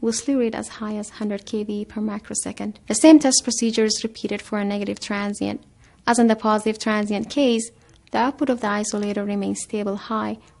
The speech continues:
while tolerating common mode slew rate as high as hundred K V per microsecond. The inputs of the isolator are then set to logic low, and the test is repeated for both positive and negative transients. The maximum slew rate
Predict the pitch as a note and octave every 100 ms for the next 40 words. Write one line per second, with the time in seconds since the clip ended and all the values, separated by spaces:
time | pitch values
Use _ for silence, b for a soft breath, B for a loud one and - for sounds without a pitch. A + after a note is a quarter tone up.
0 | - G#3 A3 D4+ C#4 A#3+ A3+ G#3+ G#3 -
1 | G#3 G3+ G#3 G#3 G#3 A3 G#3 G#3 - A3
2 | - G#3 G#3 G#3 - G#3 G#3 - G#3+ G#3
3 | G#3 G#3 G3+ G#3 G#3 A3 - G3+ G#3 G#3
4 | - B B B B B B - C#4+ C#4+
5 | C#4 A#3 A#3 G#3+ G#3+ A3+ G#3+ G#3 A3 G#3+
6 | G3+ G3+ G#3 G#3+ G#3+ A#3+ A3 G#3 G#3 G#3+
7 | G#3+ G3+ G3+ - b b - A3+ A3+ C4
8 | C4 A#3 A3 A3 A3 G#3+ G#3 - G#3+ G#3
9 | G#3 G#3 G#3+ - A#3 A3+ A#3 A3+ A3+ A3+
10 | A3+ G#3 G3+ G3 G#3 - G#3+ G3+ G3+ G#3
11 | G#3+ - - - _ - A#3 A#3 B3 -
12 | - A#3+ A3+ - A3 A3 G#3 G#3+